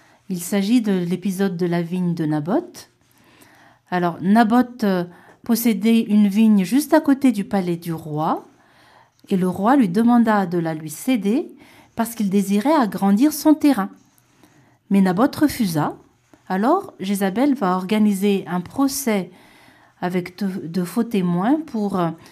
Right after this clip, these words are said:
accuser Naboth de blasphème, ce qui lui valut d'être, euh, mis à mort par lapidation. Et, euh, le roi Akab a pu prendre possession de la terre qu'il convoitait.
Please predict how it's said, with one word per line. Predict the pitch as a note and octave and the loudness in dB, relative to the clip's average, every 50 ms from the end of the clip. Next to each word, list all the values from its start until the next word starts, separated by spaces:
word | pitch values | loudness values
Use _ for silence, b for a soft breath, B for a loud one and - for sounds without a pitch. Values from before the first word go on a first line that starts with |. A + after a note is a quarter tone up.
| b b b b b b b | b b b b b b b
accuser | F#3 G3 G3 - - A3+ G3+ G3 A3 A3 | -4 -4 -2 -2 -2 -2 0 2 2 4
Naboth | G#3+ G3+ F#3+ F3 F#3+ G3 F#3+ F#3+ F#3 | 4 2 2 0 0 -2 -2 -4 -6
de | E3 E3+ | -6 -6
blasphème, | E3 E3 F3 E3 D3+ D3 D3 - - - - A3 A#3+ C4+ C#4+ D#4+ F#4+ - - b b b b b b b b b b b | -6 -6 -6 -6 -6 -6 -8 -10 -12 -8 -2 2 4 4 4 4 2 -2 -10 b b b b b b b b b b b
ce | b - - G3+ | b -10 -8 -8
qui | F3+ - - G3+ | -6 -4 -4 -4
lui | F3+ F3+ F3 | -4 -2 -2
valut | E3+ E3 F3 E3+ E3 F3+ G#3 A3+ | -2 0 0 0 0 0 -2 0
d'être, | - F3 F3 F3+ F3+ - - - | 0 0 -2 -2 -4 -8 -8 -6
euh, | F#3+ F3 E3+ D#3+ D#3 D3+ C#3+ - | -4 -2 -2 -2 -4 -4 -6 -4
mis | E3 F3 F#3 F3+ | -4 -2 -2 0
à | E3 D#3 D#3 | -2 -2 -2
mort | D#3 F3 G#3+ A3+ A3+ A3+ | -2 -2 -4 -4 -4 -6
par | - F#3+ F3+ | -10 -8 -6
lapidation. | F3 F3 F3 F3 E3+ E3+ E3 E3+ E3+ - - - - _ _ _ _ _ - _ _ _ _ _ _ _ _ _ b b b b b b b b b b b b b b b b b b b _ _ - | -8 -8 -10 -10 -10 -8 -8 -8 -10 -14 -16 -18 -20 _ _ _ _ _ -20 _ _ _ _ _ _ _ _ _ b b b b b b b b b b b b b b b b b b b _ _ 2
Et, | A#3 B3 C#4 D#4+ F4+ F4+ - - - | 4 6 6 6 4 2 -4 -8 -6
euh, | F#3+ G3 G3 F#3 F3+ F3 F3 E3 D3+ C#3+ D3 - - - - _ _ _ _ _ _ _ _ _ _ _ - - _ _ - | -2 -2 0 0 -2 -2 -2 -4 -4 -8 -10 -12 -16 -20 -20 _ _ _ _ _ _ _ _ _ _ _ -20 -20 _ _ -4
le | G3+ A3 | 0 0
roi | A3+ G3+ G3 G3 F3+ | 2 2 2 2 2
Akab | E3 E3+ E3 - B3+ D#4+ D#4+ B3+ | 2 0 -2 0 0 2 2 2
a | F#3+ F3 | 0 -2
pu | - - B3 A#3+ | -2 -2 -2 -2
prendre | A#3+ - - B3 C4+ D4 C#4 B3+ A3+ | -2 -2 2 4 6 6 6 4 2
possession | - B3+ A#3+ A3+ A#3 A#3 A3+ - - A3+ G#3 | 0 0 0 2 2 0 0 0 0 0 0
de | F#3+ F#3+ | 0 0
la | F#3 F#3 F3+ | 0 -2 -2
terre | F3+ - C#4+ D4+ D4+ D4+ | 0 0 0 0 0 0
qu'il | - C4+ B3 | -2 -4 -2
convoitait. | - - C4 B3 A#3 A3+ G#3+ A3 - F#3 F3 F3+ F3+ | 2 2 2 4 4 2 0 -2 -2 -4 -4 -4 -6